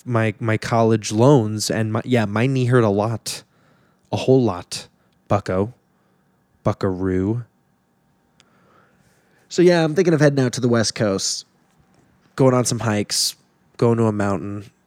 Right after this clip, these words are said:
going to the beach, and, uh, doing a lot of branding. I think it's gonna be really important to go out there,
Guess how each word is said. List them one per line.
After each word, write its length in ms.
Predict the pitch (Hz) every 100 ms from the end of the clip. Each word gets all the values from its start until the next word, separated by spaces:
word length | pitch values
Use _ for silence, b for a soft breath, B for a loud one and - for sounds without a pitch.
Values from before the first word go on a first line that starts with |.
| _ _ _ _
going 220 | - 113 113
to 60 |
the 100 | 101
beach, 640 | 92 98 98 - - - - b b b b b - -
and, 380 | 113 107 101 104
uh, 260 | 101 101 101
doing 280 | 117 123
a 60 | 120
lot 180 | 113 107
of 300 | 95 95 -
branding. 760 | 107 101 101 101 95 85 87 B B _ -
I 60 |
think 160 | 107 107
it's 100 | 110
gonna 180 | 110 107
be 100 | 104
really 260 | 104 104
important 440 | 104 98 104 80 101
to 80 | 101
go 160 | 101
out 180 | 98 95
there, 240 | 101 95